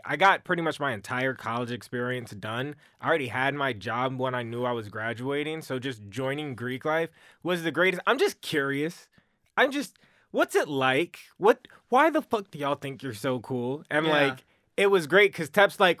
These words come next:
Speaker 1: "We're not." <laughs> Like,
Speaker 2: <laughs>
Speaker 1: come in and, come in and join the club.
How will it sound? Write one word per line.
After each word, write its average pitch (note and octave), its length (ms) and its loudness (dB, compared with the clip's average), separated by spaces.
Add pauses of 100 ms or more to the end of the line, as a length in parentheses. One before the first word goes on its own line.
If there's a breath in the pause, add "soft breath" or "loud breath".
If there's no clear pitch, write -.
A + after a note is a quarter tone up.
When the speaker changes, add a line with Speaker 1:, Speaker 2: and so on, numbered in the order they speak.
(140)
Speaker 1:
"We're F3+ 260 4
not." A#3+ 560 8
<laughs> - 80 -20
Like, A3 180 4
Speaker 2:
<laughs> E4 1700 4
Speaker 1:
come G#3+ 240 4
in A3 120 2
and, G3+ 240 0
come G#3 260 2
in G#3+ 80 -2
and G#3 180 -4
join G3+ 220 0
the F#3+ 100 -2
club. G#3+ 440 0